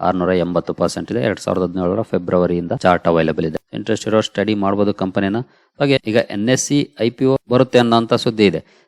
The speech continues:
ಹೀಗಾಗಿ ಅನ್‌ಲಿಸ್ಟೆಡ್ ಮಾರ್ಕೆಟ್ ಅಲ್ಲಿ ಭರ್ಜರಿಯಾಗಿ ಟ್ರೇಡ್ ಆಗ್ತಿದೆ ಎನ್ ಎಸ್ ಸಿ ಶೇರು. So ಎನ್ ಎಸ್ ಸಿ ಆಗ್ಬೋದು ಅಥವಾ ಯಾವುದೇ ಅನ್‌ಲಿಸ್ಟೆಡ್ ಕಂಪನಿಗಳನ್ನ ನೋಡ್ಬೇಕಂತಂದ್ರೆ ಸುಮಾರು ಅನ್‌ಲಿಸ್ಟೆಡ್ ಸ್ಟಾಕ್ ಗಳ ಪ್ಲಾಟ್‌ಫಾರ್ಮ್ ಗಳಿದೆ. But ಖಂಡಿತ ನಾನಂತೂ ಅನ್‌ಲಿಸ್ಟೆಡ್ ಶೇರುಗಳಲ್ಲಿ ಇನ್ವೆಸ್ಟ್ ಮಾಡ್ಲಿಕ್ಕೆ ಪ್ರಿಫರ್ ಮಾಡೋದಿಲ್ಲ,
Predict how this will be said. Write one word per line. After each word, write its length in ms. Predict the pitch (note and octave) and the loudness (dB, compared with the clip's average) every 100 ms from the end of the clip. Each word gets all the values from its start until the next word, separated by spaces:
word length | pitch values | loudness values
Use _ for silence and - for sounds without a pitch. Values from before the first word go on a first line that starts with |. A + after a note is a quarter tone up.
| - | -4
ಹೀಗಾಗಿ 280 | A#2+ C#3 C#3 - | 2 4 2 -2
ಅನ್‌ಲಿಸ್ಟೆಡ್ 680 | A2 D3 D3 D3 - D3 - | 2 4 4 2 2 0 0
ಮಾರ್ಕೆಟ್ 340 | A2 A#2 - B2 | -2 -2 0 0
ಅಲ್ಲಿ 180 | A2+ A#2 A2+ | 0 0 0
ಭರ್ಜರಿಯಾಗಿ 640 | G2 G2 A#2 A2+ G#2+ G#2 | 0 0 0 2 2 0
ಟ್ರೇಡ್ 280 | G#2+ G2+ G2+ | -4 -2 0
ಆಗ್ತಿದೆ 460 | G2 - F#2+ F#2+ - - | 0 -4 -4 -4 -4 -4
ಎನ್ 120 | A2 | 0
ಎಸ್ 160 | A2+ - | 0 0
ಸಿ 120 | G2 | -4
ಶೇರು. 280 | F2 F#2 E2+ | -2 -4 -4
So 340 | - _ - | -8 _ -4
ಎನ್ 120 | A2+ | 0
ಎಸ್ 140 | B2+ - | 0 0
ಸಿ 200 | C3+ C3 - | 0 0 0
ಆಗ್ಬೋದು 280 | C#3 D3 E3 | 0 2 0
ಅಥವಾ 180 | D3+ | 2
ಯಾವುದೇ 300 | B2 G#2+ B2 | 4 4 4
ಅನ್‌ಲಿಸ್ಟೆಡ್ 600 | C3+ G#2 A#2+ C3+ - C#3+ C3+ | 2 0 0 0 0 -2 -2
ಕಂಪನಿಗಳನ್ನ 540 | A#2+ A#2 B2 A#2+ A#2+ | -4 -2 2 2 2
ನೋಡ್ಬೇಕಂತಂದ್ರೆ 800 | A#2+ A#2 A2+ C3 B2 B2 A2+ A2 - | 0 -2 -2 -4 -2 0 0 -4 -6
ಸುಮಾರು 580 | G2 G2+ A2 A#2+ B2+ B2+ | -4 2 4 6 4 2
ಅನ್‌ಲಿಸ್ಟೆಡ್ 640 | G#2+ A2+ A2+ - A#2 G#2 | 0 0 0 2 -2 -2
ಸ್ಟಾಕ್ 280 | - G2+ F#2+ | -4 -4 0
ಗಳ 100 | G#2 G2+ _ _ - | 0 0 _ _ -4
ಪ್ಲಾಟ್‌ಫಾರ್ಮ್ 480 | G2 F#2+ - G#2 G2+ | -2 -2 -2 -2 0
ಗಳಿದೆ. 220 | G2 G#2 | 0 0
But 340 | - G2+ G2 | -4 -6 -4
ಖಂಡಿತ 300 | G2+ G#2+ A#2+ | -2 -2 2
ನಾನಂತೂ 500 | A#2 F2 G2 A#2+ A2+ - | 0 2 0 0 -4 -6
ಅನ್‌ಲಿಸ್ಟೆಡ್ 520 | F#2+ A2 A2 - A2+ | -2 0 0 0 -2
ಶೇರುಗಳಲ್ಲಿ 500 | - G#2 G#2 G#2 G#2 | 0 0 2 2 2
ಇನ್ವೆಸ್ಟ್ 380 | G2 G2+ G2+ - | 2 2 0 0
ಮಾಡ್ಲಿಕ್ಕೆ 320 | G2 G2 - | -2 -2 -4
ಪ್ರಿಫರ್ 440 | - - F2+ G2+ G2 | -6 -4 -2 0 0
ಮಾಡೋದಿಲ್ಲ, 460 | F2 F2+ F#2+ G2 | 0 0 0 -2